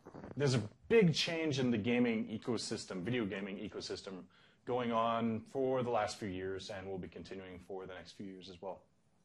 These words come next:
Uh, the primary thing driving this is the barrier to entry is just lowering and lowering, lowering, lowering.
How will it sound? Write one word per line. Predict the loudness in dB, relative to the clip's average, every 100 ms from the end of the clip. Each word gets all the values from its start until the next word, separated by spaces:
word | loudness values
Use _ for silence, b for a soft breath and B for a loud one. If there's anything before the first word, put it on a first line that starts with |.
| _ B B B B B
Uh, | 2 4
the | 2
primary | 2 4 4 4 4
thing | 4 2
driving | 6 6 6 4
this | 0 -2 -6
is | -4 0 0 -2 -2
the | -2
barrier | 0 2 2 2
to | 0 -4 -6
entry | -6 -2 0 0
is | 0 0 -2 -6
just | -6 -6 -6 -6
lowering | 0 2 4 2 0 -2
and | -2
lowering, | -2 -2 -4 -8
lowering, | -8 -8 -10
lowering. | -10 -10